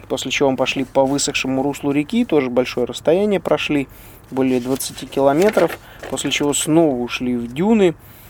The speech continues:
и, а, уже по большим дюнам двигались в сторону К П. А, камаз мы достаточно быстро догнали, он нас пропустил вперёд,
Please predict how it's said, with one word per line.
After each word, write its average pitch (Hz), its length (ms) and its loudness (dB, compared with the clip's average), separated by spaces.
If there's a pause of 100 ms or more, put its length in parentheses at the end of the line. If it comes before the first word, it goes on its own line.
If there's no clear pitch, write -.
(360)
и, 170 580 -2 (540)
а, 123 640 -6
уже 127 240 -4
по 143 100 -12
большим 143 400 2
дюнам 151 300 2
двигались 139 540 -2 (500)
в - 80 -8
сторону 151 540 2
К 151 140 4
П. 127 300 0 (640)
А, - 480 -8 (240)
камаз 185 460 6
мы 143 160 0
достаточно 139 560 2
быстро 139 320 -2
догнали, 175 480 4
он 147 100 4
нас 131 140 -4
пропустил 143 480 -6
вперёд, 180 520 4